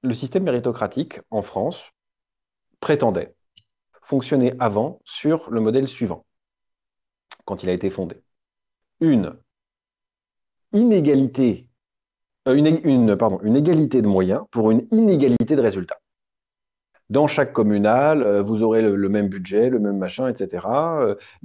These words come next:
égalité de moyens pour obtenir des résultats différents. Donc de l'égalité pour, pour produire de l'inégalité.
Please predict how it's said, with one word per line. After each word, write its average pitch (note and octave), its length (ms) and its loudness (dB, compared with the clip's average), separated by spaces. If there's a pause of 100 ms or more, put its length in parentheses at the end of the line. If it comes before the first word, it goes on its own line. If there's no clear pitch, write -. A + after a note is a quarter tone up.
(140)
égalité C3+ 440 0
de A2 60 0
moyens G#2+ 400 -2
pour A2+ 120 0
obtenir A2 420 0
des A#2 100 0
résultats A2 460 0
différents. B2 580 -2 (120)
Donc G2+ 220 -6
de G2+ 100 0
l'égalité C3 720 0 (640)
pour, - 180 -10 (180)
pour G2+ 220 -6
produire G#2+ 440 0
de G2+ 100 0
l'inégalité. B2+ 800 0